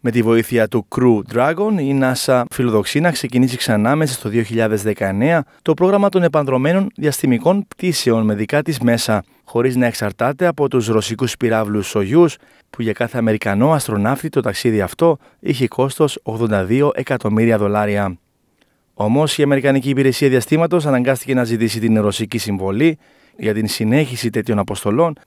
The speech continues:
μετά την απόσυρση του τελευταίου αμερικανικού διαστημικού λεωφορείου, του Ατλαντής, το δύο χιλιάδες έντεκα.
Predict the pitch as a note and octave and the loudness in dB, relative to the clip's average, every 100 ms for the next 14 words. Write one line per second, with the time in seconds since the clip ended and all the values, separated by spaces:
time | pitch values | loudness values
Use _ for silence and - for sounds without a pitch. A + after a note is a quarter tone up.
0 | - C#3 F#3 F#3+ F3+ C3 - F3 E3+ A#2+ | -4 0 0 0 0 -2 0 0 2 0
1 | G2+ E3+ F3 D3 B2 - E3 F#3 D#3+ C#3 | -2 0 2 2 -2 -2 -2 0 0 0
2 | B2+ G#2+ - D#3+ F3 D3 - B2 - E3+ | -2 -2 -2 -2 0 0 0 -2 2 0
3 | D#3 - C3+ C3 G2+ - - C3+ A#2 A#2 | 0 0 2 2 0 -4 -2 0 0 -4
4 | G2+ G2 D#3+ D#3+ - _ - F#3 F#3+ E3+ | -6 0 2 0 -4 _ -8 -2 0 0
5 | B2 A#2+ A2 - A2 G#2+ G#2 G#2+ F#2+ | 0 0 0 -2 -2 -2 -2 -4 -6